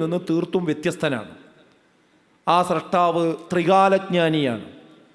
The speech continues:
കഴിഞ്ഞുപോയതറിയാം, ഇപ്പോൾ നടന്നുകൊണ്ടിരിക്കുന്നതറിയാം, ഇനി ഈ ലോകം എവിടേക്ക് എത്തുമെന്നറിയാം. അ-, ആ അള്ളാഹുവിന്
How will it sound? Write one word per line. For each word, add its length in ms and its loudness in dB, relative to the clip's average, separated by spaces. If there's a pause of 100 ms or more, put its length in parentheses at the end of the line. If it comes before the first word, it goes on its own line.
(300)
കഴിഞ്ഞുപോയതറിയാം, 1040 2 (640)
ഇപ്പോൾ 320 2 (100)
നടന്നുകൊണ്ടിരിക്കുന്നതറിയാം, 1200 2 (640)
ഇനി 300 2
ഈ 40 2 (100)
ലോകം 300 4 (100)
എവിടേക്ക് 460 2
എത്തുമെന്നറിയാം. 800 0 (680)
അ-, 180 2 (180)
ആ 20 8 (300)
അള്ളാഹുവിന് 720 4